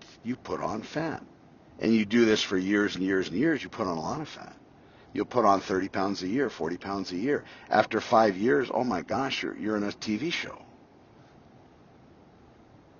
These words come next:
Coming back from that and going back to the original question, what was the difference?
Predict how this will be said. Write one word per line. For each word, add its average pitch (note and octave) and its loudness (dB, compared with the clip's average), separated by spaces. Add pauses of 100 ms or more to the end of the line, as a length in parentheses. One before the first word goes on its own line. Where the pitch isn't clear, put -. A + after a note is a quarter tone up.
(840)
Coming D#3+ 8
back A#2+ 6
from F2+ -2
that F2 -2 (840)
and F2+ 2
going A#2+ 4
back G2+ 4
to - -12
the D#2 -4
original E2 -4
question, - -8 (340)
what A#2 2
was F#2+ -6
the D#2+ -12
difference? - -12